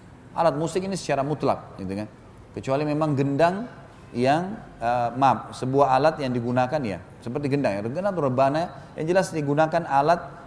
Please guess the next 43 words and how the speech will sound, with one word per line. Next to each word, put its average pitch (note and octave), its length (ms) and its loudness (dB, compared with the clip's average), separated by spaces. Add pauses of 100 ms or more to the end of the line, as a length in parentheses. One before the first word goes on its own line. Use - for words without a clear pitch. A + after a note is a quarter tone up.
(140)
untuk D3+ 240 0
dipukul D#3 400 0
kaum C#3+ 240 0
wanita D3+ 320 0
di C3 80 0
acara C3 400 2 (640)
pernikahan C#3 480 0
sesama C3 320 0
wanita C#3 400 2
ataupun C3 240 -2
di B2 160 -2
sa-, B2 160 -8
pada B2+ 160 0
saat D3 320 -2
Id, B2+ 160 0 (320)
ya, G#2 160 -4
Lebaran. A2+ 720 2 (400)
Sebagaimana A#2+ 480 -2
disebutkan B2+ 480 -2
dalam A2+ 80 -2
hadis A#2 240 -4
Bukhari, B2+ 320 0
pernah B2+ 160 -4
di, B2 160 0
di G#2+ 80 -6
sisi A#2+ 240 -6
Aisyah B2+ 420 -2
ada A#2 80 -2
dua B2 220 2
wanita A#2+ 720 -2
yang A#2 160 -2
sedang D3 400 0 (260)
memukul, D#3 640 2 (220)
ya, A#2+ 160 -2
sebuah A#2 480 0
alat B2+ 260 2
itu C#3 160 -2
yang C3 220 -4
mungkin A2+ 240 -4
seperti A2 320 -6
kita A2 180 -2
kalau G#2 240 -2
gendang. A2 380 0